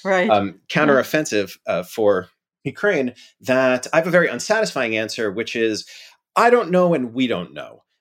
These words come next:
Speaker 2: The thing that we could see at first was, for months, a bunch of Ukrainian what's called shaping operations, where they would do things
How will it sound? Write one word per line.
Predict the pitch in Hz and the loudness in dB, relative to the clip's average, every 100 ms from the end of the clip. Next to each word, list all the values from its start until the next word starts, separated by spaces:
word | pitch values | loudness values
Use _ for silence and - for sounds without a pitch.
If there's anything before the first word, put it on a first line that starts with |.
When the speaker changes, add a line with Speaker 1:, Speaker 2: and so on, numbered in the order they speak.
| _ | _
Speaker 2:
The | 107 127 117 117 117 113 - _ _ - | -4 -2 -2 -2 -2 -2 -6 _ _ -8
thing | - 214 | 0 2
that | 214 | 2
we | 180 | 0
could | 175 - | -2 -4
see | 143 123 | -6 -4
at | 101 - | -4 -6
first | - 208 185 175 - - | -4 0 0 -2 -6 -8
was, | 117 120 117 113 110 | 2 2 4 0 -4
for | - 113 | -4 -4
months, | 117 190 104 104 - | 0 0 0 -4 -10
a | 110 | -4
bunch | 123 120 - - | -2 -2 -4 2
of | 107 107 92 | 2 2 -2
Ukrainian | 117 - 120 117 | -10 -6 -4 -2
what's | 107 | -4
called | - 104 | -2 -4
shaping | - 156 156 123 | -2 0 0 0
operations, | 92 82 71 71 69 87 120 - | -2 -4 -6 -10 -8 -10 -10 -6
where | 117 107 | 2 2
they | 120 117 | 4 2
would | 110 117 110 110 | 0 0 0 0
do | 180 180 | 0 0
things | 175 160 147 143 | 2 2 2 0